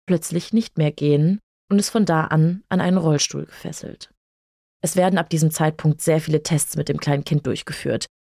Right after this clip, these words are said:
die schnell ergeben, dass auch Gypsy an diesem Gendefekt leidet.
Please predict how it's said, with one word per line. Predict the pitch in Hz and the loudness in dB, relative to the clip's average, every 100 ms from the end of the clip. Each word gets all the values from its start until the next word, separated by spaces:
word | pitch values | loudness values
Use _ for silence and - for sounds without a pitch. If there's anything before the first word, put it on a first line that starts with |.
| - | -2
die | 170 165 160 - _ | 2 4 4 0 _
schnell | - - 175 208 | 0 2 2 2
ergeben, | 208 156 160 151 156 185 214 | 0 2 2 4 4 4 2
dass | 170 165 | -2 -2
auch | - - | -2 -4
Gypsy | - 160 - 156 - | -2 -2 -2 -4 -2
an | - 156 | 0 2
diesem | 151 139 160 175 - | 0 0 0 -2 -2
Gendefekt | 151 139 143 - 160 - | 0 2 0 -4 -6 -4
leidet. | 147 143 135 - - | 0 0 0 -6 -10